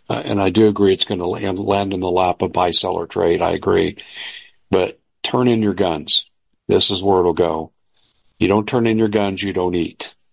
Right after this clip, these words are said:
Um, you won't have a place to live. Turn in your guns.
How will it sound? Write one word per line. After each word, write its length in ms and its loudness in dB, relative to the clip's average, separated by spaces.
Um, 460 0
you 120 4
won't 140 4
have 140 0
a 40 -2
place 280 0
to 100 -4
live. 420 -2
Turn 280 0
in 160 2
your 100 0
guns. 540 -4